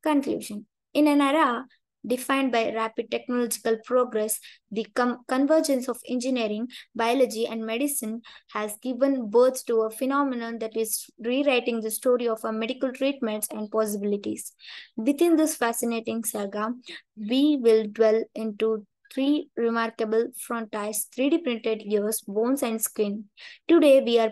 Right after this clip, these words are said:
peeling back the layers of innovation and dive into the heart of these three D printing breakthroughs, exploring how they are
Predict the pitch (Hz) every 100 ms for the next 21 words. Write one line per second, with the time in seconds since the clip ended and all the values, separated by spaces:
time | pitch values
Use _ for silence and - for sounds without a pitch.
0 | - 269 294 311 254 226 226 - 220 233
1 | 269 285 233 220 220 - 233 262 277 285
2 | 277 226 214 214 208 226 254 269 226 226
3 | 220 220 220 - - _ - 254 262 254
4 | 226 - 247 285 277 254 233 233 226 208
5 | 226 226 214 233 240 240 214 220 226 -
6 | - - 254 - 269 262 262 277 - 262
7 | 285 269 262 254